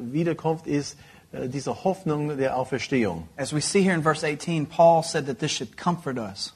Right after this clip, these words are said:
Speaker 1: Wie wir in, äh, Vers achtzehn hier lesen, diese Worte sollen uns trösten.
Speaker 2: For Scripture makes it clear that our hope is not in this life or this flesh.
Speaker 1: Und, äh, die Schrift, äh, ist klar und deutlich,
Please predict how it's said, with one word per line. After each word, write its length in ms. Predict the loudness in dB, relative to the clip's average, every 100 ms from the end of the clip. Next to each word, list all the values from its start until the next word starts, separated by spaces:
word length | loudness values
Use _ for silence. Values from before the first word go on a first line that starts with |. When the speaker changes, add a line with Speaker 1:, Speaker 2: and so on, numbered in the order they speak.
| -2
Speaker 1:
Wie 360 | 4 4 4
wir 160 | 4 4
in, 120 | 2
äh, 220 | 0 -4 -2
Vers 320 | -2 -2 0
achtzehn 340 | 0 0 -2
hier 160 | 2 4
lesen, 460 | 6 4 2 -2 -2 -12 -12 -6
diese 520 | 6 6 8 4 4
Worte 380 | 4 4 2 0
sollen 380 | 2 2 2
uns 240 | 0 -2 -4
trösten. 580 | 2 4 4 -2 -6 -6 -14 -20 -20
Speaker 2:
For 100 | -10
Scripture 400 | -4 2 4 4
makes 220 | 2 0 -2
it 100 | -4
clear 320 | 4 4 4
that 120 | 4
our 140 | 2
hope 220 | 2 -2 -2
is 100 | 0
not 200 | 0 2
in 140 | 0
this 180 | -2 -2
life 320 | -2 -2 -4
or 60 | -8
this 160 | -8
flesh. 400 | -6 -6 -6 -6
Speaker 1:
Und, 160 | -4 0
äh, 220 | 0 0 -2 -6
die 180 | -2 -2
Schrift, 280 | 0 0 0
äh, 300 | -6 -6 -2
ist 300 | -4 -4 -16
klar 240 | -2 0 2
und 160 | 0
deutlich, 500 | 2 0 0 -4 -4